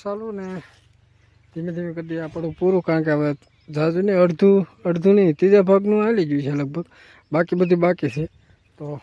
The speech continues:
કાંઈક આપણે જમી કરવી લઈએ ચાલે ને, જમી કરીને પાછું કરી દઈએ ચાલુ, કારણ કે દસ અગિયાર વાગી જાય ને, તડકો પણ નીકળી જાય મસ્ત મજાનો. ને હવે આપણે કરી દઈએ હેલો ચાલુ.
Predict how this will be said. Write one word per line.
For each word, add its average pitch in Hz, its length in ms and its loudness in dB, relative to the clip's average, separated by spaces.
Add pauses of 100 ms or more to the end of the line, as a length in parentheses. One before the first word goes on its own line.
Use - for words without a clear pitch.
(260)
કાંઈક 143 240 -8
આપણે 151 300 -6 (260)
જમી 160 260 -8
કરવી 175 260 -8
લઈએ 165 200 -6
ચાલે 165 220 -12
ને, 151 140 -10
જમી 147 240 -8
કરીને 147 300 -10
પાછું 143 240 -12
કરી 143 180 -14
દઈએ 143 200 -10
ચાલુ, 147 280 -12
કારણ 139 180 -14
કે 139 140 -14
દસ 151 140 -10
અગિયાર 147 220 -12
વાગી 156 180 -14
જાય 165 160 -8
ને, 135 80 -12
તડકો 147 240 -14 (120)
પણ 139 200 -12
નીકળી 156 260 -12
જાય 156 200 -10
મસ્ત 151 280 -12
મજાનો. 160 300 -12 (560)
ને 147 80 -14
હવે 147 140 -12
આપણે 143 240 -12
કરી 143 220 -16
દઈએ 143 240 -8
હેલો 151 160 -10 (120)
ચાલુ. 156 220 -6